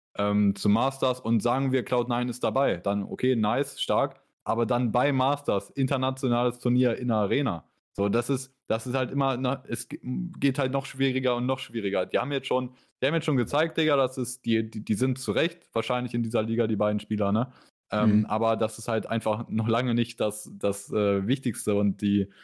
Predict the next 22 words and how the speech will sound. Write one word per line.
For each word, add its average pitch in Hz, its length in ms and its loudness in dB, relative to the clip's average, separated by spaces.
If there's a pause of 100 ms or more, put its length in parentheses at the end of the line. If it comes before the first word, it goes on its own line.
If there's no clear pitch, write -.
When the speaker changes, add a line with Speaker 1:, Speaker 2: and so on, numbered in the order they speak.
(380)
Speaker 1:
ja, 104 260 0
das, 98 280 -2
der, 101 260 4
der, 95 240 0
der 95 180 2
höchste 131 280 2
Druck 143 240 0
oder 110 240 2
so, 98 120 0
der, 98 200 2
der 92 200 -2
kommt 156 260 -2
halt 98 160 -2
noch, 95 260 -4
wenn 95 100 0
du 95 80 0
weiter 104 240 0
erfolgreich 92 460 -2
bist, 85 200 -12
ne? 101 280 -2
Ähm, 87 260 0
Speaker 2:
Mhm. 101 340 4